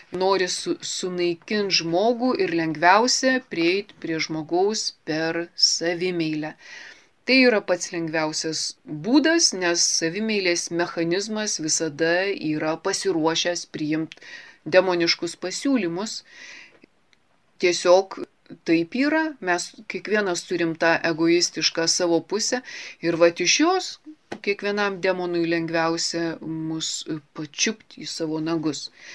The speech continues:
Taigi puikybė yra visų blogų minčių, visų blogų ydų pradžių pradžia. Ir mes matom, kad, e,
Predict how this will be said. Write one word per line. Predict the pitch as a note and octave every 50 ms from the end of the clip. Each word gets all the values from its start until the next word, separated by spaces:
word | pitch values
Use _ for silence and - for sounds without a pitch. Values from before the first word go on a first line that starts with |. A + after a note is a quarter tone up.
| - - _
Taigi | - A#3 B3 A3 A#3+ C4+
puikybė | C4 - B3 A3+ A3 - B3 B3 G3+ A3+ G#3+ G#3
yra | G3+ G3+ F#3+
visų | F3+ E3+ F#3 F3+ - - - G#3+ G3+ F#3+ F3
blogų | D3+ D3 D#3 F3 E3+ E3 D#3+ F#3 G3
minčių, | F#3+ F3 E3 D#3+ D#3+ D#3 - - - B3 C4 C#4 C#4 C#4 C4+ B3+ A#3+ G#3+ - -
visų | D#3+ E3+ E3+ - - - - F#3 F#3 F#3+ F#3 E3+
blogų | E3 D#3+ D#3+ D#3+ E3 E3 E3 D#3+ D3+ D#3 E3+ F3 F#3 F#3+ F#3 F3+ F3 E3 - -
ydų | - E3+ E3+ D#3+ C#3+ C#3 C#3+ F3+ G3 A#3 C#4 D#4+ E4+ F4 - - - - - - - - - - - - _ _ _ _ _ _ -
pradžių | - G#3+ A3+ A3+ G#3+ C4 D4 C4+ -
pradžia. | B3 G3+ F#3+ E3+ D3+ - D#3+ C#3+ D3 - _ _ _ _ _ _ _ _ _ _ _ _ _ _ _ - D#3
Ir | E3+ F3 F3 F3 F3 E3+
mes | F3 F3 F3+ F3+ -
matom, | G#3 F#3+ F#3 F3+ F3+ - F#3 F3 E3+ E3
kad, | - - - F3+ F3 F3 E3+ - -
e, | F3+ F3 E3+ E3 E3+ E3 E3 E3 E3 E3